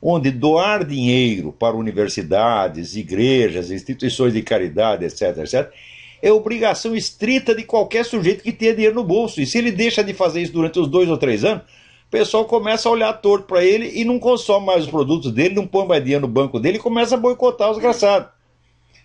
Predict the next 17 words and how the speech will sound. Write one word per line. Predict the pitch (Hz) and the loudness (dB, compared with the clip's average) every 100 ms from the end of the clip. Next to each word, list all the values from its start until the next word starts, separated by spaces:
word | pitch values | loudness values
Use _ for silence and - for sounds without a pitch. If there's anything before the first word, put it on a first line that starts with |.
| _ | _
Então, | 202 202 196 214 - _ _ _ _ _ _ _ _ _ - | -6 0 0 0 -10 _ _ _ _ _ _ _ _ _ 0
existe | 143 143 247 - | 0 2 0 0
um | 156 | -2
mecanismo | 160 160 127 139 165 143 | -2 0 0 0 -4 -6
controlador | - 160 151 143 127 104 131 170 | -4 -2 0 0 2 0 -2 -2
da | 120 | -2
economia. | 107 104 90 69 - | -2 -4 -4 -6 -10
Esse | - 170 | -10 -10
mecanismo | 151 156 180 147 139 160 | -4 -2 0 0 0 0
é | 170 | -2
a | 170 | -2
cultura, | 214 214 - 175 165 170 160 - | -2 -4 -4 -2 2 2 2 0
a | 151 | -2
religião | 143 156 165 123 131 143 131 | -2 -2 -4 0 -2 -2 -4
e | 147 | -2
a | |
moral. | 160 175 143 131 92 | 2 2 4 2 0